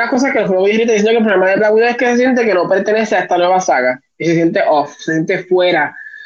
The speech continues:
Se siente como que hubiera estado nice en la saga y hubiera estado incluida en la saga vieja, pero en esta saga que estamos viendo tantos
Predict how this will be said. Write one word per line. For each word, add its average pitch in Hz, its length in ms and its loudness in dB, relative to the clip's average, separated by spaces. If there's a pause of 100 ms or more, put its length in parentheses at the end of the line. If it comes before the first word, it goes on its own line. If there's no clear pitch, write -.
Se 208 160 -4
siente 240 200 0
como 240 180 0
que 220 100 2
hubiera 196 240 2
estado 254 360 0
nice 247 240 0
en 247 80 0
la 240 120 0
saga 233 440 0
y 196 100 2
hubiera 185 180 2
estado 220 180 0
incluida 220 380 2
en 220 40 0
la 214 140 0
saga 214 300 0
vieja, 226 520 0 (240)
pero 196 140 0
en 190 80 2
esta 233 220 -2
saga 254 280 0
que 202 60 -2
estamos 180 280 0
viendo 214 200 2
tantos 226 340 0